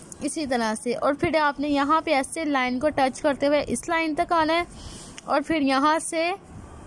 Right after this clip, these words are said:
ऐसे, ये क्या बन गया? ब।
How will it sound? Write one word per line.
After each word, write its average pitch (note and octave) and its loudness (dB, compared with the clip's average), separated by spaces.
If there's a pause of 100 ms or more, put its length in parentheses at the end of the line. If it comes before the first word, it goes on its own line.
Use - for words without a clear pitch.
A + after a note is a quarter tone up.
(140)
ऐसे, A#3+ -2
ये A#3+ 0
क्या C#4 4
बन D4 0
गया? D#4 4 (240)
ब। A3+ 2